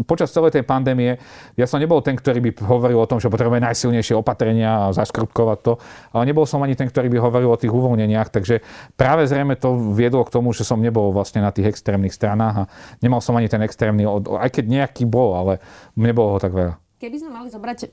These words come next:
Speaker 2: <clears throat> tieto dva roky tak, že, mm, vedecky zaujímavo, tak čo najzaujímavejšie vám vlastne priniesol, e,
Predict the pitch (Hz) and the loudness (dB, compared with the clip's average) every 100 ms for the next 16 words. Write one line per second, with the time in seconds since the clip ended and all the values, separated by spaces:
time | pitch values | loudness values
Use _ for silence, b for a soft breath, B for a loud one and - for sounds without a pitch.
0 | 277 277 214 175 202 208 208 202 196 - | 4 6 4 2 -4 -2 -2 -2 -4 -6
1 | 202 190 202 185 175 _ 202 175 170 170 | -6 -4 -4 -4 -8 _ -6 -4 -4 -8
2 | - 196 190 202 - 220 175 170 180 185 | -8 -2 2 2 0 -2 0 0 -2 -2
3 | 196 190 - 294 277 185 180 170 170 180 | -2 -4 -2 0 2 0 -2 -2 -2 -4
4 | 190 185 190 175 175 185 180 180 180 180 | -4 -4 -2 -4 -6 -10 -8 -8 -6 -6
5 | 185 185 - - 202 | -6 -8 -14 -12 -10